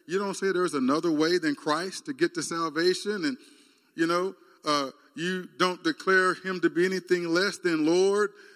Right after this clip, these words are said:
uh, uh, of all, <laughs> that all authority is in his hand. It, you know, as long as in some of those core areas, in those main core areas, we have an agreement, we can agree to disagree with some of the other stuff.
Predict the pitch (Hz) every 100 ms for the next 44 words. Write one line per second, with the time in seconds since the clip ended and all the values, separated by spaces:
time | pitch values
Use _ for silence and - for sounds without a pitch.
0 | - _ 151 151 147 - _ _ - 156
1 | 151 151 151 143 170 196 208 220 - -
2 | - - _ _ - 170 185 190 180 190
3 | 190 185 185 190 185 196 202 - - 175
4 | - - - - 196 190 190 - 175 156
5 | 175 254 269 240 226 208 196 - - 202
6 | 196 226 220 214 202 - 240 208 214 247
7 | 226 202 185 180 - - - _ _ _
8 | _ _ _ _ _ _ _ - 175 196
9 | 208 160 175 226 247 220 226 208 196 233
10 | 214 185 185 143 202 240 226 220 202 170
11 | 175 233 254 277 - - _ _ _ _
12 | _ _ _ 285 330 233 190 220 208 185
13 | 214 220 180 160 143 139 160 156 147 156
14 | 143 127 - 113